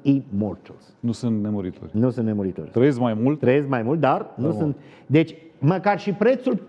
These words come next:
Speaker 1: <clears throat> măcar, pardon, și prețul acestor urmași este în acel moment răsplătit prin devenirea lor ca semizei.
Speaker 2: Acum,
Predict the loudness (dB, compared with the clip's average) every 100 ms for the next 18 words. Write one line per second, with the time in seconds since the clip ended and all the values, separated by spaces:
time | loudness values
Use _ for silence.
0 | -20 -12 2 2 2 0 0 2 2 0
1 | -2 -2 -2 -2 -2 0 0 2 0 2
2 | -2 2 0 0 -6 -20 _ 2 4 2
3 | 0 -2 -12 -20 _ _ _ -20 -20 _
4 | _ _ 4 4 2 -2 0 0 0 -2
5 | -2 2 2 2 2 2 2 -4 -8 -20
6 | _ _ _ _ _ _ 0 2 2 2
7 | 2 0 0 0 0 -2 -4 -8 -6 -2
8 | -2 -4 -4 -2 0 -2 -6 -8 _ _
9 | _ _ -4 -2 -2